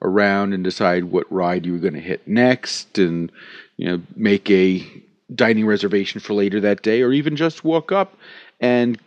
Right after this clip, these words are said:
have a place to eat. But more and more, it seems that you have to plan out every aspect of your trip in advance, right down to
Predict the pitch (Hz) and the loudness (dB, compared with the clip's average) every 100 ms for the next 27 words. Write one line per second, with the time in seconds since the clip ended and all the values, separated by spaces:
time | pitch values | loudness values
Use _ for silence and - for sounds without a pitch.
0 | - 104 104 - 98 92 - - 175 135 | -6 -4 -4 0 0 0 -4 -4 0 0
1 | - _ _ - - - _ 117 - 127 | -2 _ _ -20 -20 -20 _ -6 -2 -2
2 | 170 208 202 202 226 143 139 135 135 - | 0 0 -2 -2 0 0 0 -2 -4 -6
3 | - 160 156 156 151 - - 107 123 123 | -2 0 0 -2 -6 -8 -14 -4 0 2
4 | 127 127 - - 123 127 120 147 - 139 | 2 -2 -8 -10 -4 -2 0 -2 -4 -8
5 | - 156 147 147 - 123 120 - - - | -6 -2 -2 0 0 2 2 -2 -16 -18
6 | _ _ _ - - - _ 123 147 151 | _ _ _ -20 -20 -20 _ -2 0 0
7 | 151 120 131 - 143 - 120 123 117 - | 0 0 0 0 -2 0 -2 -2 -2 -2
8 | 120 117 117 107 139 131 120 - 120 139 | -2 -2 -2 0 0 2 0 -2 -2 -2
9 | 139 - 131 131 131 - 113 107 107 | -2 -2 0 0 -2 -4 -2 0 -2